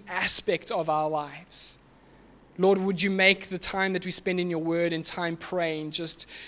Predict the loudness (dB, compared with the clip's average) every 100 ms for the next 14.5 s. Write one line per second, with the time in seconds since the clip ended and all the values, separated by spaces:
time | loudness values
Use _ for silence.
0 | -12 -6 0 2 4 2 0 -8 -10 -6
1 | -6 -8 -4 -2 -2 -6 -8 -10 -12 -20
2 | -20 -20 -20 -20 -20 -20 -20 -20 -20 -20
3 | -20 -2 0 2 0 0 0 0 -2 -4
4 | -4 -6 -8 -8 -10 -10 -18 -20 -20 -20
5 | -20 2 4 4 2 -2 -6 4 4 4
6 | 2 6 8 6 4 2 2 0 0 0
7 | 0 -2 -2 -4 -6 -16 -12 -4 -4 2
8 | 6 8 6 4 2 2 2 4 4 4
9 | 0 0 0 0 0 -2 -4 -10 -16 -10
10 | -2 2 6 8 6 4 2 4 4 4
11 | 0 0 2 2 0 -2 -2 2 4 2
12 | -2 -2 -2 -2 -2 -4 -4 -6 -10 -12
13 | -14 -20 -20 -20 -20 -20 -20 -6 0 4
14 | 4 4 0 2 0